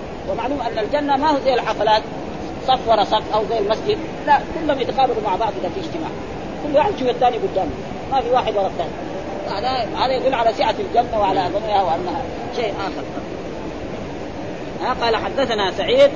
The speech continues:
ها، عن قتادة عن أبي المتوكل الناجي أن أبا سعيد الخدري رضي الله عنه قال، قال: 'يخلص المؤمنون من النار فيحسبون، فيحبسون على قنطرة بين الجنة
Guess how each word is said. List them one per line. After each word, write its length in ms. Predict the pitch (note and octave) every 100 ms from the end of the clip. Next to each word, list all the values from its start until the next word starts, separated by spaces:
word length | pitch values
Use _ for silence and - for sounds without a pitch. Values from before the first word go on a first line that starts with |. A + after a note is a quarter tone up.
| - - F#3
ها، 140 | A3+
عن 240 | C4 G3 F#3+ F#3+
قتادة 340 | F3+ B3+ -
عن 120 | G#3
أبي 140 | G3+ F#3 F#3
المتوكل 440 | - G3+ B3+ G#3+
الناجي 440 | F#3+ G#3 B3+ B3 G#3
أن 100 | G3+
أبا 220 | F#3 F#3+
سعيد 240 | G3+ G3
الخدري 280 | G3+ - G3+
رضي 160 | F#3 F3+
الله 160 | F#3
عنه 100 | G3+ -
قال، 220 | G3+ F#3+ G#3
قال: 160 | F3 - - -
'يخلص 260 | A#3+ A#3 G#3 G#3 F3+ - F#3+ F3+
المؤمنون 540 | G3 G3 F#3 G#3+ B3+ G3
من 100 | F#3
النار 280 | F#3 C4 A#3+
فيحسبون، 640 | G#3+ F#3 G3+ G#3 A#3 G3 D#3+
فيحبسون 640 | F3+ F3 F#3 - - C4
على 180 | F#3+ G3
قنطرة 500 | F3+ F#3+ F3+ B3+ G#3+ F#3+
بين 180 | G3+
الجنة 400 | F#3 E3+ B3 A#3+